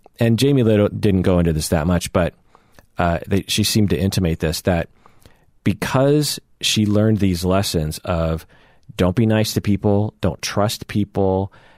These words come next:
don't dress provocatively, um, it,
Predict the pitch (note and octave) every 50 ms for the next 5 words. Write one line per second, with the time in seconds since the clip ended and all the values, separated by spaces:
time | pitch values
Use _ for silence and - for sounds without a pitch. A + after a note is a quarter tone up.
0 | _ _ _ - A2 G2+ F#2 - G2+ - - F#2+ F#2+ G#2 A2 - - - A2 F#2+
1 | G#2 G2 F#2 F#2 F2+ G2 F2 F2+ E2+ D#2+ F2 F2 E2+ E2 E2+ E2+ E2+ F2 - _
2 | - _ _ _ - - E2 D#2+ D#2 D2+ D#2+ E2 - - - - - - _ _
3 | _ D#2+ -